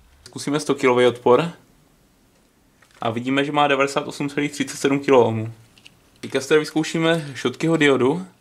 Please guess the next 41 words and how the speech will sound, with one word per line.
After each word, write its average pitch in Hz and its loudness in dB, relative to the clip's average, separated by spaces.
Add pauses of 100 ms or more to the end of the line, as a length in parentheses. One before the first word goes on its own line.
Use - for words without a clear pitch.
(1000)
Tak - -8
a 127 0
vidíme, 131 0
že 143 0
je 143 2
to 147 0
dioda, 135 0
eh, 113 -2
U 123 -2
F 135 -2
dvě 131 0
stě 156 -4
milivoltů, 127 2
takže 143 -4
Schottkyho, 123 0
jak 123 2
jsem 131 -4
říkal. 127 0 (680)
Kapacita 123 -4
v - 0
závěrném 139 -2
směru 143 0
je 147 0
nula 135 2
celá 143 2
šedesát 135 0
jedna 147 0
naf-, 123 0
nanofaradu. 120 0 (2250)
A 113 -2
I 139 -4
R, 131 2
teďka 139 -4
při 139 -6
kterým 139 -4
to 151 -2
testuje, 139 2
pět 131 0
celých 135 -2
tři - -6
mikroampér. 110 0